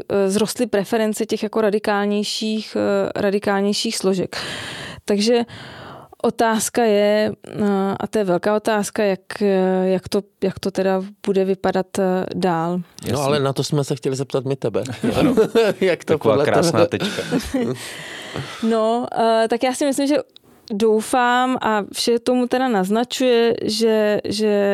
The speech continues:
Speaker 1: Benjamin Netanyahu snad jako se neudrží už, eh, už u moci a to buď teda, eh, tak, že dojde teda k, eh, hlasování o důvěře vládě, anebo teda k novým volbám. No a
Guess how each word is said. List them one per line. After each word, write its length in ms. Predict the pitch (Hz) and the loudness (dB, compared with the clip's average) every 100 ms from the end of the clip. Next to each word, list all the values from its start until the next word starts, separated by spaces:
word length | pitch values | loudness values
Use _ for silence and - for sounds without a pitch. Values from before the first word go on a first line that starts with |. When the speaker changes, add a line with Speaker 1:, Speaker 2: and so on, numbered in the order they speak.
| 196 202 202 | 2 2 2
Speaker 1:
Benjamin 420 | 196 202 214 226 | 2 2 2 2
Netanyahu 460 | 180 190 214 220 220 | 2 2 2 2 0
snad 240 | 202 196 | -2 -2
jako 180 | 202 220 | -2 -2
se 160 | - 214 | 0 2
neudrží 760 | 185 - 196 202 196 196 214 | 2 0 0 0 0 0 0
už, 440 | - 208 - - - | 0 0 0 -2 -2
eh, 380 | - 190 185 - - - - - - - | 0 0 0 -4 -10 -14 -14 -14 -14 -6
už 440 | - 208 - - 202 185 | -2 0 0 0 2 4
u 80 | 208 | 4
moci 360 | 208 202 220 | 2 2 0
a 60 | 196 | 0
to 140 | 202 | 0
buď 160 | 202 208 | -2 -2
teda, 340 | 190 202 196 185 - - 196 | 0 0 0 -2 -12 -10 -2
eh, 40 | 190 185 185 185 185 180 180 - - | 0 2 0 0 0 0 -2 -6 -4
tak, 180 | 185 | 0
že 80 | 208 | 0
dojde 280 | 190 180 190 | 2 2 2
teda 260 | 196 190 180 | 2 0 -2
k, 100 | - 190 180 175 175 175 175 - | -2 0 0 0 -2 -2 -4 -4
eh, 40 | |
hlasování 600 | 196 180 202 185 175 190 | -2 -2 0 0 0 0
o 40 | 180 | 0
důvěře 340 | 175 180 202 | 0 0 0
vládě, 420 | 180 147 175 214 | 0 0 0 0
anebo 260 | 202 180 180 | 0 -2 -4
teda 160 | 180 | -4
k 60 | 185 | -4
novým 260 | 190 208 175 | -2 -2 0
volbám. 460 | 160 175 202 220 240 - - - - - - - - - - - - - _ - 226 | 0 0 0 0 -4 -10 -14 -14 -14 -14 -16 -18 -18 -20 -20 -20 -20 -20 _ -6 0
No 280 | 220 202 220 | 2 2 2
a 380 | 214 202 196 | 2 2 2